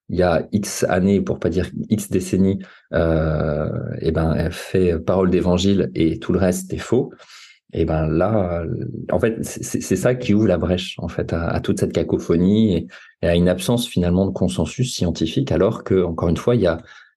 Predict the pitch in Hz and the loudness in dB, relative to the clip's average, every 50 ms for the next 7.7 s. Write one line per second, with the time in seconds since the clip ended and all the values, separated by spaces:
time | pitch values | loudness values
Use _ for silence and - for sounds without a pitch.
0 | _ - 90 87 - - - 87 85 80 78 80 - - - 117 113 110 - 117 | _ -2 -2 -2 -2 -2 -2 0 0 0 0 -2 -6 -6 -2 0 0 0 2 0
1 | 107 101 95 92 87 85 87 87 87 90 85 82 80 - 82 82 82 80 - - | 0 0 0 0 2 2 2 2 2 2 2 0 0 -2 -2 -2 -2 -2 -2 0
2 | 147 143 - - 69 87 85 82 85 80 - - - - - - - - - - | 0 0 0 0 0 2 2 2 0 0 -2 -2 -4 -6 -8 -10 -10 -12 -12 -14
3 | - - - - - - - 90 85 82 85 85 90 85 82 87 92 95 95 - | -16 -10 -8 -8 -8 -6 -6 -6 -2 0 0 2 2 2 4 2 2 0 -2 -4
4 | - - 92 95 98 98 95 87 - - - - 87 85 78 64 - - - - | -4 -2 2 2 2 2 2 0 -2 -2 -4 -4 -2 -2 -2 -4 -6 -12 -20 -20
5 | - - _ - 87 82 82 82 85 82 87 90 85 87 87 90 92 92 92 - | -20 -16 _ -4 0 2 2 2 2 4 2 2 2 4 4 4 2 2 0 0
6 | 85 82 85 - - 85 - - 107 92 90 - - 82 - - 90 87 - - | -2 -2 -2 -2 -4 -4 0 0 0 0 0 0 -2 -2 0 2 0 0 0 -2
7 | - 92 85 90 87 92 101 101 104 107 107 101 92 - | -4 -4 -2 -2 0 2 4 4 4 4 4 2 2 0